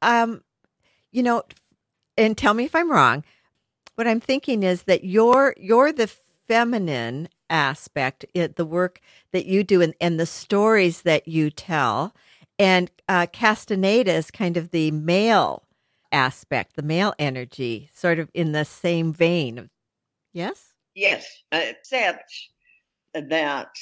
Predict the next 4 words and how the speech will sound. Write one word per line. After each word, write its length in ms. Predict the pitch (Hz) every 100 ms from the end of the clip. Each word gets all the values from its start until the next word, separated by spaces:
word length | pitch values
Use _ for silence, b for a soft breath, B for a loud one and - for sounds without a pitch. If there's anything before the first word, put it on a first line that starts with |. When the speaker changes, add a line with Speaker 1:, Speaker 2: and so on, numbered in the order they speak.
| -
Speaker 2:
with 380 | 156 160 165 156
Carlos 760 | - - 269 208 110 - - - - -
Castaneda, 880 | - 117 - 147 135 135 120 101 110 _ _ _ b b b _
who, 520 | - 233 180 151 147